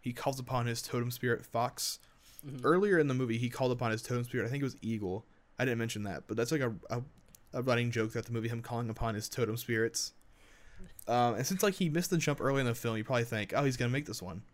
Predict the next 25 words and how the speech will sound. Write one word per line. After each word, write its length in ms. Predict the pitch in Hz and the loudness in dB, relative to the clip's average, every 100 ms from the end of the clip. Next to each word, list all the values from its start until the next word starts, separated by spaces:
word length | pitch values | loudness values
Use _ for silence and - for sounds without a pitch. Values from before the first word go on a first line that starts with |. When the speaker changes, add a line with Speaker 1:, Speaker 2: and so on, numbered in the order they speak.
| - - - | -20 -20 -8
Speaker 1:
He's 140 | 131 | -4
totally 180 | 120 143 | 0 2
gonna 140 | 147 127 | 2 2
make 160 | 127 | 0
this 100 | 117 | 0
one 140 | 120 107 | -2 -2
and 80 | 113 | -2
look 80 | |
like 120 | 117 113 | -2 0
an 80 | |
idiot." 320 | 113 110 98 90 - - | 0 0 -2 -6 -14 -6
Nah, 180 | 120 117 | 0 2
he 140 | 123 127 | 2 0
falls 320 | - 110 - | 2 2 2
straight 360 | - - 98 | -4 -4 -6
in 60 | 82 | -6
the 60 | 107 | -6
pool. 280 | - 110 - - - | -4 -4 -2 -2 -2
<laughs> 260 | - - - | -6 -4 2
Speaker 2:
Hell 240 | 170 147 | 4 6
Speaker 1:
Like, 160 | 151 143 | 6 4
Speaker 2:
yeah. 60 | |
Speaker 1:
he 60 | 196 | 4
doesn't 220 | 190 180 | 6 6
even, 260 | 165 156 | 4 2